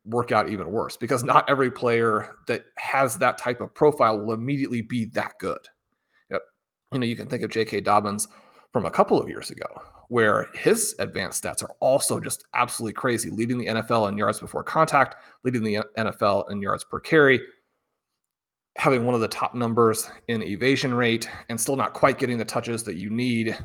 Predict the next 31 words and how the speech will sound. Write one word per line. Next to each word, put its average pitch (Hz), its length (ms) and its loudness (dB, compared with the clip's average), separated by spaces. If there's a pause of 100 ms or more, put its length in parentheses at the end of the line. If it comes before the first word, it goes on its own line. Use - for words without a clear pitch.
for 123 120 -6
that 110 180 2
to 107 80 -6
really 110 240 -2
work 107 240 0
out 107 160 0
from 110 140 -10
a 85 40 -8
fantasy 190 320 0
perspective. 117 580 -2 (280)
So 190 120 0
you 202 60 4
don't 226 120 6
wanna 214 140 4
make 165 200 2
this - 180 2
one 131 320 4
bet 113 380 2 (240)
and 117 180 -2
then 107 120 -4
think, 113 300 -2 (100)
"Okay, 113 280 0
this - 220 0
bet 131 180 4
is 117 100 -2
either 113 140 -2
gonna 104 140 -2
make 101 220 -4
or 92 60 -8
break - 280 -8
me." - 80 -20